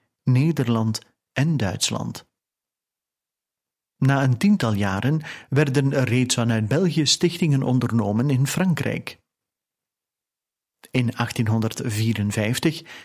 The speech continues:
reeds werden de intussen in Engeland gestichte kloosters gegroepeerd in een afzonderlijke entiteit,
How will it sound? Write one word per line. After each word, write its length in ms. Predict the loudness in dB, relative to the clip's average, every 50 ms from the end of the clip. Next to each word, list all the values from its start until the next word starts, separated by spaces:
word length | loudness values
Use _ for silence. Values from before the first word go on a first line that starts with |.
| -20 _ _ _
reeds 420 | -4 0 0 2 2 2 0 -2 0
werden 600 | 0 0 2 2 2 2 2 2 2 2 2 0 0 -2
de 140 | 0 0 0
intussen 480 | 0 0 0 0 0 0 0 0 0 0
in 140 | -2 -2
Engeland 420 | 0 0 0 0 0 -2 -2 -4 -4
gestichte 480 | -4 -2 -2 0 -2 -2 -2 -2 -4
kloosters 640 | -4 -2 -2 -4 -2 -4 -4 -2 -2 -2 -2 -4 -6 -12 -20 -20 _ _ _ _
gegroepeerd 680 | 0 0 2 4 2 2 4 2 2 2 2 0 -2 -2
in 140 | 0 2
een 220 | 2 2 2 0 0
afzonderlijke 880 | -2 -2 0 0 0 0 2 2 2 0 0 0 0 0 0 -2 -4 -2
entiteit, 760 | -2 -4 -4 -2 -2 -4 -2 -2 -2 -2 -2 -4 -8 -12 -18